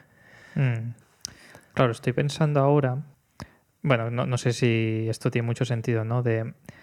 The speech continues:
Eh, creo que la mayoría de historias que normalmente estudiamos en la unificación, ¿no? Que, bueno, la mayoría vienen de la Biblia, pero luego también por parte de, de la vida de los verdaderos padres,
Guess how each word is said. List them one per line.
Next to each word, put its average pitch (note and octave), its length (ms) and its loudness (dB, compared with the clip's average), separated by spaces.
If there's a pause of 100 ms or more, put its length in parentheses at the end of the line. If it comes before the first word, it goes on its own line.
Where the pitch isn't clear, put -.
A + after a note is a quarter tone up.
(340)
Eh, A#2 580 4 (280)
creo C3 180 4
que - 80 2
la C#3 120 4
mayoría C3+ 480 6
de A#2+ 580 4
historias B2 400 0
que - 80 -6
normalmente A#2+ 280 2
estudiamos A#2+ 680 2
en A2 420 0
la A#2+ 80 2
unificación, A#2 640 2
¿no? B2 240 -2
Que, A#2+ 120 -2
bueno, - 280 -6
la B2 80 -2
mayoría A2+ 480 0
vienen A2+ 300 -2
de A#2 80 0
la A2+ 80 2
Biblia, A#2 460 0
pero A#2+ 180 0
luego A#2 400 -2
también A#2 400 -2 (500)
por - 160 -2
parte A#2+ 320 0
de, A2 580 -2 (760)
de C3 100 4
la A2+ 80 6
vida A2+ 160 6
de A2+ 40 6
los A#2 140 2
verdaderos A#2 380 4
padres, B2+ 520 -2